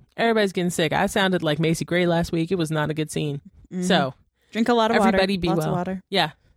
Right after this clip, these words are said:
Speaker 1: Lots of water. Be well. Um, Alex hopefully will join us for our next episode, and he will be well, and it will be great.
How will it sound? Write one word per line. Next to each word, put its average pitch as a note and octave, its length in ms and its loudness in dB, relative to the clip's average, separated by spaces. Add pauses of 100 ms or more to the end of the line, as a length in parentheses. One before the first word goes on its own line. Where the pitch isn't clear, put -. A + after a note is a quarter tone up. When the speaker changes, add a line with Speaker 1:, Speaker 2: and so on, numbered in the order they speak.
(120)
Speaker 1:
Lots E3 240 -4
of F#3 60 0
water. D#3 300 -2 (120)
Be G3+ 140 -4
well. F3 460 2 (200)
Um, E3 460 0
Alex F3+ 300 0
hopefully F#3 300 0
will F3 160 0
join F3+ 260 2
us F3+ 260 -2
for G3 220 0
our F3 100 2
next E3+ 260 -2
episode, E3 640 0 (420)
and D#3+ 140 -4
he F3+ 100 2
will F3 160 2
be D#3+ 160 0
well, D3 420 2 (480)
and E3 140 -2
it D3+ 60 2
will D3+ 100 0
be D#3 120 -2
great. D3+ 340 -2